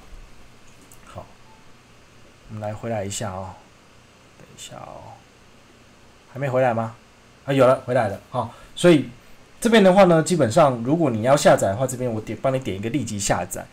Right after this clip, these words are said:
然后它画面上基本上应该就会跳出这个，哦，这个下载的A P P的这个页面。所以你有兴趣的话，请你就是扫描我们画面上的这个A P P，好，的这个 logo，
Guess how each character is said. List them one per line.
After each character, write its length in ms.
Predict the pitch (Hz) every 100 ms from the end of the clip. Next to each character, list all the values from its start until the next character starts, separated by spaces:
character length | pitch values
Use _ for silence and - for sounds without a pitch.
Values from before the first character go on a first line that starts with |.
| - - -
然 100 | 120
后 80 | 151
它 120 | 165
画 180 | 143 160
面 160 | 147 147
上 160 | 143
基 140 | 131 110
本 100 | 95
上 180 | 131
应 60 | 120
该 160 | 117 113
就 160 | 123
会 80 | 123
跳 260 | 120 127 113
出 320 | - 113 104 107
这 80 | 110 -
个， 520 | 101 87 82 76 78 90 - - - - - - - - - - -
哦， 180 | 98 98 -
这 100 | 127
个 100 | 113
下 220 | - 120
载 160 | 92
的 100 | 90 90
A 120 | 113
P 140 | 120
P 120 | 113
的 140 | 113 95
这 140 | 117
个 80 | -
页 240 | 131 117
面。 200 | 107 101 - - -
所 160 | -
以 40 | 165
你 100 | 160
有 100 | 135
兴 200 | - 143
趣 100 | 151
的 60 |
话， 100 | 143
请 180 | 135 127
你 80 | 110
就 140 | 123
是 120 | 123 131
扫 240 | - 95
描 180 | 101 101
我 40 | 110
们 100 | 110
画 200 | - 131
面 140 | 120
上 160 | 123 123
的 80 | 101
这 100 | 113
个 100 | -
A 100 | 104
P 100 | 110
P， 260 | 107 104 107 - -
好， 200 | 95 - - -
的 100 | 101
这 100 | 120
个 120 | 113
logo， 400 | 107 113 113 78